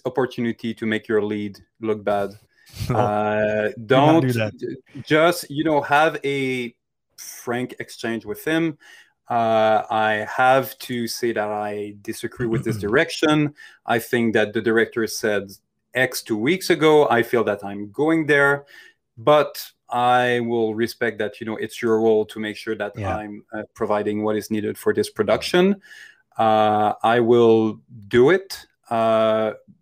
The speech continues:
Speaker 1: but at the same time, if I show this in, in the review and the director says that, "No,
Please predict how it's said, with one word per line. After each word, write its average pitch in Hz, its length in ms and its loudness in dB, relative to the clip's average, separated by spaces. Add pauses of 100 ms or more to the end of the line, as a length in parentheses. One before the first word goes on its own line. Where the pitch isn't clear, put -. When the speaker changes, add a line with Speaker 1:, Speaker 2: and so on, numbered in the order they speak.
(440)
Speaker 1:
but 135 500 0 (200)
at 127 80 -2
the 131 60 0
same 120 280 -2
time, 123 340 0
if 147 220 -2
I 202 100 4
show 185 220 0
this 135 260 -2
in, 123 380 -4
in 123 120 -2
the 120 100 2
review 120 320 0
and 113 120 2
the 117 80 2
director 117 540 0
says 107 300 -2
that, 110 200 -6
"No, 123 260 0